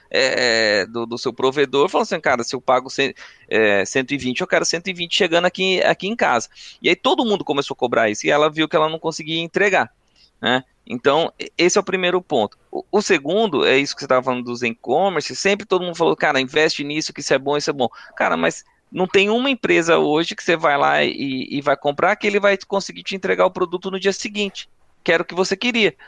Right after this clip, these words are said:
Você entra lá no Extra e fala assim, "Beleza, me, me entrega isso amanhã." É, não, não consegue. Triplicaram o prazo de entrega,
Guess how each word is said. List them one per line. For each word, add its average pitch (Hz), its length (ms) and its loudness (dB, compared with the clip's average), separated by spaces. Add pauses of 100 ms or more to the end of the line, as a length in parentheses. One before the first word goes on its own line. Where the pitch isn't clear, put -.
Você 156 220 2
entra 156 240 2
lá 156 140 4
no 165 160 2
Extra 175 260 2
e 202 40 -10
fala 190 100 4
assim, 180 160 -2
"Beleza, 196 360 2
me, 156 140 -8
me 147 200 -12
entrega 196 300 0
isso 214 160 -2
amanhã." 202 340 0
É, - 120 -6
não, 302 220 -6
não 285 100 -4
consegue. 285 540 2 (320)
Triplicaram 185 640 0
o 160 60 -4
prazo 151 400 2
de 175 100 -12
entrega, 202 560 2